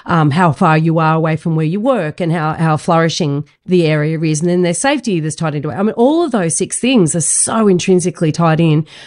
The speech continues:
with our housing, or housing is intrinsically tied in with all those six areas. One, you could sort of chicken and the egg,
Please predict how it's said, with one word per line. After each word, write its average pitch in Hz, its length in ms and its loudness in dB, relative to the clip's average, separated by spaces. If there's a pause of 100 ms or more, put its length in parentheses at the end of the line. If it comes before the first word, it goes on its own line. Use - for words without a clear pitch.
(140)
with 196 220 2
our 147 220 0
housing, 185 520 0 (440)
or 165 240 2
housing 190 340 2
is 165 160 0
intrinsically 170 480 0
tied 165 220 0
in 156 60 4
with 160 80 2
all 147 120 2
those 143 160 0
six - 160 -8
areas. 185 420 0
One, 165 200 -4
you 165 100 -2
could 151 160 -4
sort 156 140 -2
of 151 180 -2
chicken 208 240 -2
and 147 80 0
the 147 100 0
egg, 185 280 -2